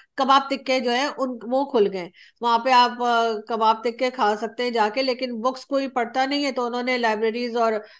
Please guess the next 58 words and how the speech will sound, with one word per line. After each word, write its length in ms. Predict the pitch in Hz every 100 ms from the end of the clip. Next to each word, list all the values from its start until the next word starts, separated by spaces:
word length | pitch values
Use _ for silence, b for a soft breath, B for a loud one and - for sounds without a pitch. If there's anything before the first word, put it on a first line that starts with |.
| B
वो 240 | 208 220 226
जो 140 | 233
बुक 180 | 220 240
शॉप्स 280 | 285 240 233
हैं 80 | 269
वो 80 |
बंद 220 | 240 226 214
हो 100 | 185
गई 140 | 190
हैं, 100 | 208
दो 180 | 247 277
चार 300 | 277 277 262
ही 120 | 277
रह 160 | 240 220
गई 180 | 247
हैं। 80 | 277
अगर 160 | 262 247
किसी 220 | 254 247
को 100 | 240
कोई 120 | 240
बुक 220 | 220 214
लेनी 180 | 233 233
होती 260 | 254 233 254
है 80 | 247
तो 140 | 254
वो 140 | 247
हमें 120 | 240 233
पता 260 | 220 226
है 80 | 240
बस 240 | 226 233
एक 160 | 233 226
इधर 260 | 226 226 233
है 120 | 233
एक 140 | 220
उधर 260 | 208 208 220
है, 80 | 214 B B B
ऐसे 240 | 233 262
करके। 340 | 247 208 208 196 B B B
तो 340 | 349 381 320 247
जहाँ 460 | 269 254 277 339 339
पे 200 | 359 359
आपका 520 | - 269 269 - 330
ये 360 | 311 247 294
हाल 460 | 320 - 226 254 311
हो, 100 | 277
आप, 400 | - 208 226 226
आपकी 380 | 220 233 233 262
गवर्नमेंट 500 | 214 214 220 269 262
का, 100 | 277
आपकी 360 | 254 240 233 240
पब्लिक 580 | - 233 208 254 254 -
का, 140 | 269
पब्लिक 340 | 262 220 247
को 80 | 269
भी 100 | 269
फर्क 280 | 294 285 285
नहीं 120 | 285
पड़ता 340 | 294 277 277